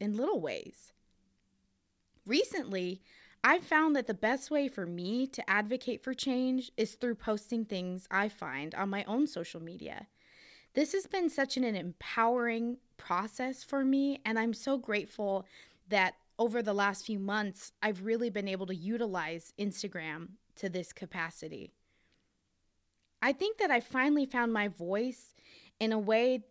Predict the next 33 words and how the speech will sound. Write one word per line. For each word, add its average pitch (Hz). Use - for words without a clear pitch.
that 240
matters. 208
Even 392
if 349
just 302
one 233
person 226
comments 247
or 220
likes 196
one 196
of 190
my 170
posts, -
I 262
feel 339
like 294
I 262
impacted 254
somebody 170
on 190
that 175
day. 170
They 240
took 320
something 262
away 220
from 202
what 185
I 180
had 175
to 175
say, 202